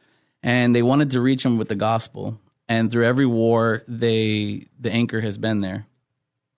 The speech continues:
It started in a theater across the street from where we are now on Coast Highway. And that theater is no longer there. And now we've been in the building we are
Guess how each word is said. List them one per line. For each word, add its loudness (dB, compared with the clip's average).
It -4
started 0
in 4
a 0
theater 0
across -2
the -6
street -4
from -4
where 0
we 0
are 0
now 0
on -2
Coast -6
Highway. -4
And 2
that -2
theater 2
is -2
no 2
longer -2
there. -6
And 2
now 4
we've 4
been 4
in 6
the 4
building 4
we 4
are 0